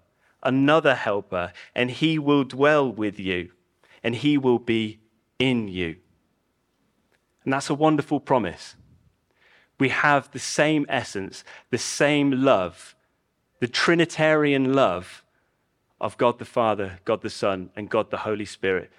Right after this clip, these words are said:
living within us. Now, this isn't any ordinary love. The, the, the Holy Spirit is,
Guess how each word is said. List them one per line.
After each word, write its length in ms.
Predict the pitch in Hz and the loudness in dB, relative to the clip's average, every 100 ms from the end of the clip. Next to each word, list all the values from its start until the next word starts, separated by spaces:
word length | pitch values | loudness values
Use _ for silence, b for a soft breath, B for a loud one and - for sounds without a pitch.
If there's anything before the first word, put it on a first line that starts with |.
| b - | b -4
living 480 | 113 113 101 95 - | -2 0 -2 -6 -10
within 320 | 107 104 98 | -6 -4 -2
us. 320 | 87 82 - _ _ _ _ _ _ _ _ _ _ _ _ - | -4 -10 -18 _ _ _ _ _ _ _ _ _ _ _ _ 0
Now, 100 | 139 | 2
this 220 | 156 - | 2 6
isn't 380 | 175 156 151 147 B B B | 6 6 2 0 B B B
any 220 | 151 147 | 2 4
ordinary 480 | 156 151 127 110 92 | 6 4 4 4 2
love. 340 | 92 87 - _ - _ _ _ _ _ _ _ _ _ _ _ _ _ _ _ | -2 -4 -8 _ -20 _ _ _ _ _ _ _ _ _ _ _ _ _ _ _
The, 420 | 185 190 - - - | -18 -18 -6 -6 -6
the, 100 | 139 | -6
the 100 | - | -2
Holy 300 | - 165 147 | 2 2 2
Spirit 400 | - - 143 117 | -2 4 4 4
is, 180 | 123 | -2